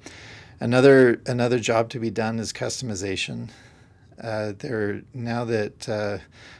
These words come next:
a lot of manufacturing processes are being reduced down to the place that it can e-, even be done in store, um,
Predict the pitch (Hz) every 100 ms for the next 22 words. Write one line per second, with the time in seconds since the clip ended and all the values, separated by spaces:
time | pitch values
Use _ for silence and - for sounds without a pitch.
0 | - 110 113 110 113 113 104 117 107 -
1 | 104 92 123 117 - 117 - 127 107 104
2 | 104 104 104 107 95 110 98 - - 107
3 | 107 113 120 - - 104 101 110 104 98
4 | 107 104 - 117 104 - 113 104 104 101
5 | 104 104 104 87 - - 101 110 127 -
6 | - - - - - - - - 113 110
7 | 101